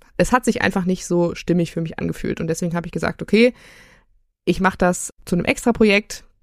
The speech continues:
ich spreche da explizit Solo-Selbstständige als Zielgruppe an und ja, darauf ist dann eben System und Flow entstanden. Und ein ganz wichtiges Learning, was ich da auch nochmal draus mitgenommen habe, ist einfach, dass manche Dinge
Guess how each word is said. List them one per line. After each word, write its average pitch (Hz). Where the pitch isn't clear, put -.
ich -
spreche -
da 170
explizit 175
Solo-Selbstständige 180
als -
Zielgruppe 208
an 180
und 165
ja, 226
darauf 180
ist -
dann 196
eben 180
System 170
und 196
Flow 247
entstanden. -
Und 180
ein 180
ganz 196
wichtiges 196
Learning, 196
was 170
ich 175
da -
auch 170
nochmal 175
draus -
mitgenommen 165
habe, 180
ist -
einfach, 180
dass -
manche 202
Dinge 214